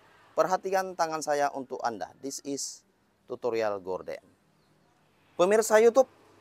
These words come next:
sebelum dijahit bagian yang sudah diberi tanda,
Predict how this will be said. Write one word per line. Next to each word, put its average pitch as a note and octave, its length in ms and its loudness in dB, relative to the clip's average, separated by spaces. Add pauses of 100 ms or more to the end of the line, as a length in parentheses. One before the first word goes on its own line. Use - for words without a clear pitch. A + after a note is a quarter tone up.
(1040)
sebelum F3 400 2
dijahit F#3 480 2 (560)
bagian D#3 640 2 (240)
yang C3+ 160 -4
sudah C3+ 320 -4
diberi B2 240 -6
tanda, G#2+ 400 -4